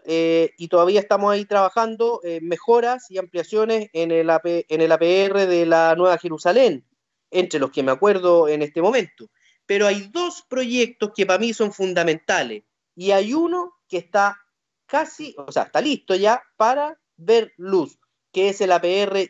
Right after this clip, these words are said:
Yepo Peñasco. El A P R Yepo Peñasco ha cumplido todos los procesos administrativos para poder postular a inversión,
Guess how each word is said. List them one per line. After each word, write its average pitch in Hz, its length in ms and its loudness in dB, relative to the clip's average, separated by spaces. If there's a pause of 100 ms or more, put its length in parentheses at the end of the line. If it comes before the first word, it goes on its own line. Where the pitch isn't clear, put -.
(120)
Yepo 190 400 0
Peñasco. 151 720 -2 (340)
El 139 160 -6
A 147 80 0
P 170 160 0
R 180 200 -4
Yepo 175 220 -6
Peñasco 269 680 -4
ha 180 120 -6
cumplido 175 540 -4 (140)
todos 285 260 2
los 277 140 -4
procesos 247 580 -2
administrativos 220 760 0
para 202 220 2
poder 220 260 0
postular 208 460 -2
a 208 60 0
inversión, 247 560 -6